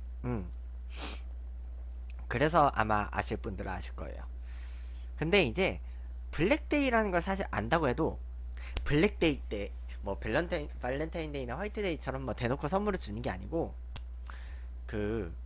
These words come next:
블랙데이는 솔직히, 그, "나 솔로예요." 이렇게 대놓고 광고하는 사람 없잖아요? 물론, 비제이들은 얘기하는 경우가 있어요.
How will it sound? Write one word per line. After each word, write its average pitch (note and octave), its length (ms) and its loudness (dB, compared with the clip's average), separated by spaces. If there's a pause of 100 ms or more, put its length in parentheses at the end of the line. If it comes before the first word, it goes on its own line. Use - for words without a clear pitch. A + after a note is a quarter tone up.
(760)
블랙데이는 F3 600 4
솔직히, C#3+ 840 -2 (460)
그, F#2 340 -6 (1300)
"나 G3+ 140 6
솔로예요." B3+ 1080 4 (760)
이렇게 B2 380 -2
대놓고 - 360 -4
광고하는 B2 400 0
사람 - 200 -4
없잖아요? D3 560 0 (260)
물론, D#3 400 6 (600)
비제이들은 G#3+ 640 4
얘기하는 B2 380 2
경우가 G2 300 -2
있어요. - 260 -8